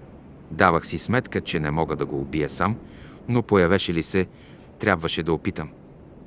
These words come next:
Възрастният Глиган тежи два пъти колкото човек и аз още нямах достатъчно сили, за да го поразя смъртоносно, но Рагнар бе решен да ми остави първия удар, а самият той да стои наблизо,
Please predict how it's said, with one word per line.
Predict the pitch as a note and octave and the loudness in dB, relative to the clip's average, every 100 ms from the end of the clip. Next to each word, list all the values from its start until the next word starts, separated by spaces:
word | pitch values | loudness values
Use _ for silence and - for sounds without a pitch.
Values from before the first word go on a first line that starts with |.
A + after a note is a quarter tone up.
| - | -16
Възрастният | D#2+ G2+ G2 G2 F2 D#2 | 0 2 2 0 0 -2
Глиган | D2+ D#2 E2+ D#2+ | -2 -2 0 0
тежи | - D2+ E2+ | -2 -4 -4
два | D2 E2+ | -2 -4
пъти | - G2+ - | -2 -6 -6
колкото | D#2+ F#2+ E2+ G2+ A2 | -4 -2 -2 -4 -6
човек | - F#2 G2+ - - - - - | -4 -2 -2 -4 -18 -20 -20 -10
и | G2+ | -2
аз | C3 - | -2 0
още | C3 - B2+ | -4 0 2
нямах | B2+ B2+ G2+ | 2 2 -2
достатъчно | E2 - A2 G#2 - F#2 | -4 -4 -4 -4 -6 -6
сили, | - A2 D2+ - - - - - | -4 -4 -4 -8 -18 -20 -20 -14
за | G#2+ G2 | -4 0
да | E2+ | 0
го | E2 | 0
поразя | F2+ E2+ D#2 G2+ | 0 -2 -2 -4
смъртоносно, | E2 D2+ C2+ C#2+ D#2+ - G2 - - - - - | -4 -8 -8 -6 -6 -4 -6 -8 -14 -18 -18 -8
но | F2+ E2+ | -2 0
Рагнар | D#2+ F2 G#2 | 0 0 0
бе | F2 F2+ | 2 0
решен | F2 - G#2+ C3+ | 0 0 0 0
да | F#2 | 0
ми | F2 | 0
остави | D#2 - A2+ G#2 | -2 -2 0 -2
първия | - G#2+ F#2 E2+ | 0 2 2 0
удар, | E2+ G#2+ G2+ - - - - - - | 0 0 0 -2 -14 -20 -20 -20 -4
а | F#2+ | -4
самият | - E2 F2+ C#3 - | -2 -2 2 2 0
той | - A2+ | 2 2
да | G2+ | 2
стои | - A#2 A#2 | 0 0 2
наблизо, | E2+ D2+ G#2 E2+ | 0 0 0 0